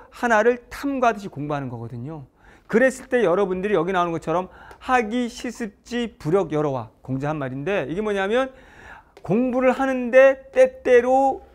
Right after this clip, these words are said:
익히다, 시습. 이게 바로 복습에 해당되는 거죠. 여러 번 계속 반복해서 보는 거예요. 제가 복습에서 가장 중요시 여기는 게 반복입니다. 그런데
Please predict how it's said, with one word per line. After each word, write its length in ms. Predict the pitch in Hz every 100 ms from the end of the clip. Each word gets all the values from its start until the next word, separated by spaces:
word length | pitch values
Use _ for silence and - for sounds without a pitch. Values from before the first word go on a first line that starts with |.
| - _
익히다, 680 | 180 175 - 233 180 131 123 -
시습. 760 | - - 214 - - 170 - _ - -
이게 260 | 190 254
바로 500 | 233 220 240 285 285 _ _ _ _ _ _ _
복습에 600 | - 175 - - - 214
해당되는 360 | 202 180 143 135
거죠. 240 | 123 123 - - - -
여러 280 | 165 233 240
번 280 | 247 240 -
계속 560 | 151 180 220 226 -
반복해서 1400 | - 165 233 269 - _ _ - 202 220 - - 226 208
보는 280 | 160 143 123
거예요. 380 | 117 117 120 120 - - - -
제가 380 | 190 240 -
복습에서 600 | - 160 175 - 233 220
가장 500 | 226 - 147 202 208
중요시 400 | - - 190 190
여기는 320 | 196 165 175 170
게 220 | 226 240 - _
반복입니다. 920 | - 151 185 196 196 - 160 151 131 135
그런데 340 | 220 240 156